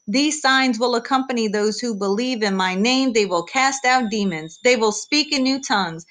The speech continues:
They will pick up serpents with their hands. If, and if they drink any deadly poison, it will not hurt them. They will lay their hands on the sick and they will recover." In Jesus' name, in Yeshua's name.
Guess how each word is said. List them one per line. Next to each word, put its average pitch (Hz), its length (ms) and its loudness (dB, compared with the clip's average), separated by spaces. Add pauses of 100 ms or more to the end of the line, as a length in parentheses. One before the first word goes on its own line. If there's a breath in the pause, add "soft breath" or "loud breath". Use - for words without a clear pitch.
(180 loud breath)
They 269 120 4
will 240 180 4
pick 294 240 -2
up 285 160 0
serpents 247 640 -2
with 240 200 0
their 233 180 0
hands. 196 440 -2 (240 loud breath)
If, 233 140 2 (160)
and 233 140 2
if 240 100 -2
they 233 140 2
drink 269 340 0
any 240 220 0
deadly 233 340 0
poison, 240 400 0
it 190 80 -4
will 208 80 -2
not 220 240 2
hurt 240 300 -2
them. 165 280 -8 (280)
They 254 100 4
will 226 240 2
lay 262 160 4
their 262 220 2
hands 247 280 0
on 226 140 0
the 214 100 -2
sick 196 460 -6
and 208 180 -2
they 214 140 2
will 202 180 -2
recover." 190 640 -4 (1800)
In 247 240 4
Jesus' 247 580 0
name, 196 280 -2
in 220 140 0
Yeshua's 226 680 0
name. 160 420 -8